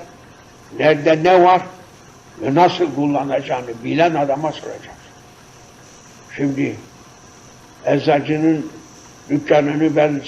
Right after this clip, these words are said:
satın almakla eczacılık yapabilir miyim? Veyahut eczacı olduğum halde hekim reçete yazıp da göndermese ben gelen hastaya o kadar bin ilaç var onun içerisinde.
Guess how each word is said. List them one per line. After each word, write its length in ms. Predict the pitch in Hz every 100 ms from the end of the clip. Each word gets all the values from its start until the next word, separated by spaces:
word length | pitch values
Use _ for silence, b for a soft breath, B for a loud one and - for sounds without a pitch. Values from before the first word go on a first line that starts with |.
| -
satın 320 | 147 147 151
almakla 580 | 131 139 156 151 139 123
eczacılık 680 | 135 127 131 135 143 143
yapabilir 540 | 143 135 143 143 156 190
miyim? 220 | 208 185 156 - - - - - - - - - - - -
Veyahut 560 | 170 175 180 180 190 -
eczacı 480 | 160 143 170 156 170
olduğum 500 | 160 160 175 190 165
halde 440 | 160 165 156 139 - - - - -
hekim 500 | - 127 - 175 147
reçete 460 | 156 151 175 - 160
yazıp 480 | 151 143 151 175 -
da 60 |
göndermese 880 | 151 143 143 147 170 151 135 - 110 - - - - - - -
ben 180 | 135 147
gelen 320 | 156 160 156
hastaya 680 | 139 151 - 147 156 156 - - -
o 140 | 160
kadar 420 | 160 151 151 139
bin 140 | 185 196
ilaç 420 | 185 180 143 -
var 100 | 107
onun 200 | 113 131
içerisinde. 560 | - 120 113 120 113